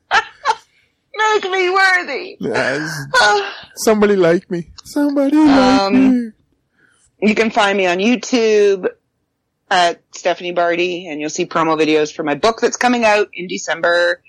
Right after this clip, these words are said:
Speaker 1: It's getting close.
Speaker 2: Yep. Couple
Speaker 1: I'm getting
Speaker 2: more months, yep.
Speaker 1: nervous. But,
Speaker 2: Yeah.
Speaker 1: yeah, that's where you can find us.
Speaker 2: You got a website?
Speaker 1: Oh, yeah. <laughs> W W W dot Stephanie Barty, B A R D as in dog, Y,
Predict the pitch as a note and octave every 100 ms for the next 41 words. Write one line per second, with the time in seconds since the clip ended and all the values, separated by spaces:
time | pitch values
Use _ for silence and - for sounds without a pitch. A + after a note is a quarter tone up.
0 | _ - C3 E3 D4+ D#4 B3 B3 A#3+ A#3+
1 | E3 D3 C3+ D#3 - _ _ _ _ _
2 | - F#3 D3+ D#3 D#4 D4 A#3 A#3 A#3 A#3
3 | A3+ - - - _ _ - - - -
4 | _ _ _ _ _ _ - - - -
5 | A3 A3 - G3 A3+ A#3+ B3+ D#4 D4 C4
6 | C4 G#2 A2 G#2+ A2+ B2+ D#3+ F3+ - _
7 | _ _ _ _ _ _ _ _ _ _
8 | _ _ _ F4 F4+ G4 D4 _ _ -
9 | - - G#3 G#3 C4+ A#3+ A#3 B3+ A3+ G#3
10 | B3 - C4 D#4 _ _ _ _ _ _
11 | _ - F#4+ - - A3+ A3 A3 - _
12 | _ - E3 - A3+ C4 A#3+ A3+ G3+ G3
13 | G#3 E3 E3 - F3+ F#3 F3+ F#3 C#3+ E3+
14 | G3 A3 C4 B3+ B3+ C4 D4 D#4 A3+ G#3